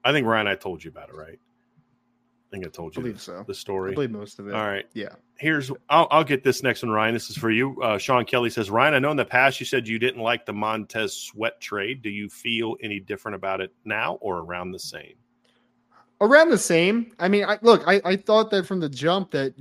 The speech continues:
Speaker 2: Montez Sweat was a good football player. Like, that was never the, that was never the, the push. The push was, though, that you're giving up draft capital for a guy that you were gonna have to pay big market money. Th-, it, it wasn't as much about Montez Sweat. It was about the situation,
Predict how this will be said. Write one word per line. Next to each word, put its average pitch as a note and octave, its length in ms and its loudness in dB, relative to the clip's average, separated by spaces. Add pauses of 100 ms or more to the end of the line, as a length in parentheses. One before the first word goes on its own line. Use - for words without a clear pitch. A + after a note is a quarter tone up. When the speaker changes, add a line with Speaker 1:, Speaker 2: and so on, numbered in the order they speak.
(140)
Speaker 2:
Montez D3+ 400 -4
Sweat E3+ 160 -4
was C3+ 140 -6
a B2 40 -14
good B2+ 180 -6
football B2+ 360 -10
player. D3+ 440 -10
Like, A#2 240 -10
that B2 180 -4
was C#3 160 -6
never C#3 240 -2
the, A#2 260 -2 (460)
that C#3+ 60 -8
was C#3 100 -4
never D3+ 140 0
the, B2 140 -8 (120)
the A#2+ 80 -10
push. - 640 0
The C#3 80 -6
push G#3 300 0
was, F3 240 0
though, E3+ 100 4
that D#3 160 0
you're C#3 120 -4
giving D#3+ 200 -2
up C3 160 -2
draft D3+ 260 0
capital D3+ 280 -2
for C3+ 160 -8
a B2+ 40 -8
guy D3 200 0
that C#3+ 100 -4
you C3 100 -4
were B2+ 60 -4
gonna C#3 160 -2
have C3+ 120 -6
to C3+ 60 -8
pay B2+ 180 -4
big B2+ 300 -8
market B2+ 280 -6
money. B2+ 340 0
Th-, E3+ 180 0
it, F3 140 0 (260)
it G3 120 6
wasn't B3+ 400 6
as G3+ 180 4
much A3 220 4
about F#3+ 320 2
Montez E3+ 360 -4
Sweat. F#3 580 4
It D#3+ 100 0
was E3+ 120 -2
about E3+ 300 -2
the C#3 60 -8
situation, F3 1000 -4